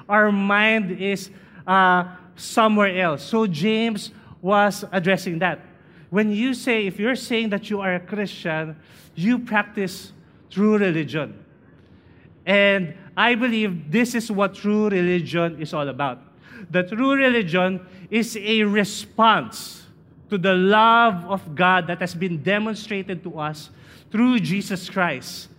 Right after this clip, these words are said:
Knowing that God loves us so much that He sent His one and only Son to die on the cross. Knowing and responding to that. That's the reason why we worship,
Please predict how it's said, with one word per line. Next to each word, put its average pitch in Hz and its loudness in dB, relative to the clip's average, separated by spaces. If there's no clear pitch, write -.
Knowing 240 2
that 196 -2
God 208 2
loves 220 0
us 202 -4
so 208 -4
much 196 0
that 196 0
He 247 -4
sent 220 -4
His - -4
one 220 2
and 208 -8
only 208 -4
Son 185 0
to 196 -2
die 190 4
on 180 -4
the 165 -2
cross. - -6
Knowing 185 2
and 170 -4
responding 175 -2
to 165 -8
that. 156 -2
That's 170 -4
the 185 -4
reason 180 -4
why 170 0
we 156 -2
worship, 175 -6